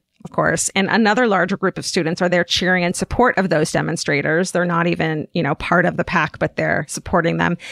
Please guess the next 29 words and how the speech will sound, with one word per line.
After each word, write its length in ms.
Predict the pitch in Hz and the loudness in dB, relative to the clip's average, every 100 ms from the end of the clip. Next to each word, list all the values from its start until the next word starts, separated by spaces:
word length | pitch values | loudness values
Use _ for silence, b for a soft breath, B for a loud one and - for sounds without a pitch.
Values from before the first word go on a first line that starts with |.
| B | B
And 100 | - | 0
then 120 | 226 | 2
an 60 | 226 | 4
additional 380 | 233 370 381 294 | 4 2 2 2
fifteen 340 | - - 185 | 0 -2 0
hundred 260 | 196 180 170 | 0 0 -2
people 380 | 180 - 165 160 | -4 0 2 4
are 140 | 175 | 2
students 500 | 175 - 240 233 226 | 0 2 2 2 0
just 160 | - - | -2 -4
standing 380 | - 190 226 220 | -2 2 2 4
around 220 | 185 185 | 4 2
the 60 | 175 | 0
perimeter 420 | - 196 226 165 | 2 4 4 4
of 80 | 190 | 0
the 60 | |
Commons 640 | - 202 208 151 170 202 - B B | 0 2 4 2 0 -2 -4 B B
because 240 | - 208 - | -4 -4 -2
class 300 | 208 190 - | 2 2 0
was 80 | 165 | -2
still 160 | 185 | 0
in 80 | 165 | 2
session 320 | - 302 208 | 2 2 2
that 180 | 156 151 | 2 2
day, 340 | 160 160 160 170 B B B B - | 2 4 2 -2 B B B B 0
uh, 260 | 165 156 | 2 2
just 300 | - 196 - | 0 -4 -4
watching. 560 | 175 165 196 - 113 131 | -2 2 2 2 -2 -2
So 380 | - 180 165 | 0 2 2